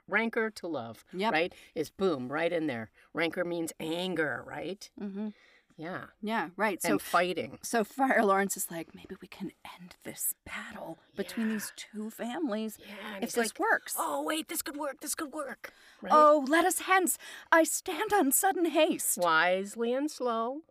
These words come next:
Speaker 1: they stumble that run fast." <laughs> That's a great shared couplet at the end. 'Cause Romeo's like, "Fast!"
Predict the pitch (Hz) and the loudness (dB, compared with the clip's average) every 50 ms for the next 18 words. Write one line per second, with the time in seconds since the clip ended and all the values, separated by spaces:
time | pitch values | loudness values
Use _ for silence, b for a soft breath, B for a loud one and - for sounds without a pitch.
0 | _ _ 196 160 143 143 135 - - - - - 127 135 156 156 185 233 202 147 | _ _ -6 -6 -4 -4 -6 -8 -12 -12 -10 -8 -6 -6 -4 -4 -4 -4 -2 -2
1 | 135 135 147 - 135 135 135 143 147 - 151 135 131 127 143 190 302 - - - | -2 -2 -2 -2 -4 -6 -4 -6 -6 -6 -6 -6 -4 -4 -4 -4 -4 -6 -10 -16
2 | - - - _ _ _ _ b b b b b b - 269 302 330 320 - 233 | -16 -20 -20 _ _ _ _ b b b b b b -4 0 0 0 0 0 0
3 | 226 262 - 190 190 190 202 202 - 302 - - 214 190 185 180 - 262 - 220 | 2 2 4 4 4 4 4 2 0 -2 -2 0 2 2 2 2 2 0 0 -2
4 | 185 - 190 175 165 165 160 151 - 170 170 165 160 160 160 170 - - - 214 | 0 0 0 2 2 2 0 0 0 0 2 2 2 2 2 -2 -4 -6 -8 -4
5 | - 262 226 220 233 226 226 233 226 262 262 262 - 466 480 453 427 294 - B | -2 0 2 4 4 4 4 4 4 4 2 2 2 2 2 2 2 0 -2 B